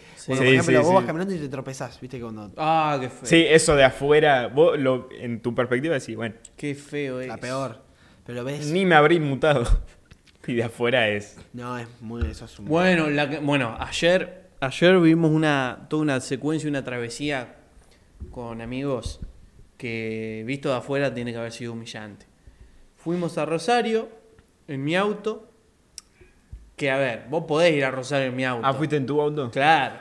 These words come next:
Speaker 1: <laughs>
Speaker 2: Qué jodido el auto de Bruno.
Speaker 3: Claro.
Speaker 1: De autonom-, pero claro, tuviste que parar en medio del
Speaker 3: No, no, no, no,
Speaker 1: Ah,
Speaker 3: de
Speaker 1: llega,
Speaker 3: auto-, no,
Speaker 1: llega
Speaker 3: de
Speaker 1: ahí.
Speaker 3: autonomía llegábamos cómodos.
Speaker 1: Ah, bueno.
Speaker 3: Eh,
Speaker 2: Te echó mierda el auto.
Speaker 3: No, mi, o sea, yo antes de esto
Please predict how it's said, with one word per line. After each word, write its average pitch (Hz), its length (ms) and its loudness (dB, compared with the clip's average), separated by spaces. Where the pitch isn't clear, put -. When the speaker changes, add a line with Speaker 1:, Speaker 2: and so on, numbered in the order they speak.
Speaker 1:
<laughs> - 800 -6
Speaker 2:
Qué 127 80 -14
jodido 120 380 -4
el 117 60 -4
auto 117 180 -6
de 113 60 -4
Bruno. 113 300 -8
Speaker 3:
Claro. 156 640 2
Speaker 1:
De 143 100 4
autonom-, 143 500 0
pero 120 280 -8
claro, 143 200 0
tuviste 120 260 -2
que 107 100 -2
parar 110 260 -2
en 101 140 -6
medio 104 260 -4
del 92 400 -12
Speaker 3:
No, 269 320 2
no, 269 140 -4
no, 339 220 0
no, 349 120 -2
Speaker 1:
Ah, - 80 2
Speaker 3:
de 285 60 -2
Speaker 1:
llega, 254 120 2
Speaker 3:
auto-, 104 200 2
no, - 60 -6
Speaker 1:
llega 285 160 0
Speaker 3:
de 214 60 2
Speaker 1:
ahí. 160 60 4
Speaker 3:
autonomía 147 380 -2
llegábamos 147 420 -4
cómodos. 151 260 -6
Speaker 1:
Ah, 110 40 -4
bueno. 107 200 -8
Speaker 3:
Eh, 117 520 -6
Speaker 2:
Te - 60 -4
echó - 260 -4
mierda 233 380 -2
el 208 120 -4
auto. 175 360 -6
Speaker 3:
No, 196 480 -2
mi, 160 300 -8
o 143 80 -12
sea, 131 280 -4
yo 160 440 -4
antes 175 320 -2
de 190 200 4
esto 196 540 -6